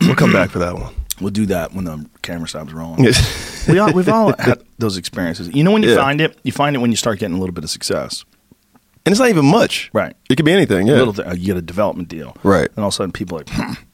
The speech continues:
Speaker 1: Mm-hmm.
Speaker 2: Like, "Oh."
Speaker 1: Yeah.
Speaker 2: But there's people that equate good things happening to other people as bad things happening to them.
Speaker 1: And that's the narcissism.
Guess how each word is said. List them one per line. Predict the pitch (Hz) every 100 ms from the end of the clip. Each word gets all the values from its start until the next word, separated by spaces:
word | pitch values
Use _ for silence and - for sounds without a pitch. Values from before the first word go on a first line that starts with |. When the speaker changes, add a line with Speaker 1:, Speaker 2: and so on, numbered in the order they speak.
| -
Speaker 1:
Mm-hmm. | 95 98 101 123 131
Speaker 2:
Like, | 92 -
"Oh." | 170 185 85 -
Speaker 1:
Yeah. | 156 113 -
Speaker 2:
But | - 151 -
there's | 156 180
people | - 262 277
that | 262
equate | 151 - 143 131 139 - - _ 110
good | 127 156
things | 165 151 143
happening | - 127 120 117
to | 104
other | 104 104
people | 110 101 90
as |
bad | 82 92 90
things | 85 85 -
happening | 82 80 85
to | 76
them. | 71 76 64 - _ _ _ _ _ _ _
Speaker 1:
And | 104
that's | 101
the | -
narcissism. | 101 101 92 - -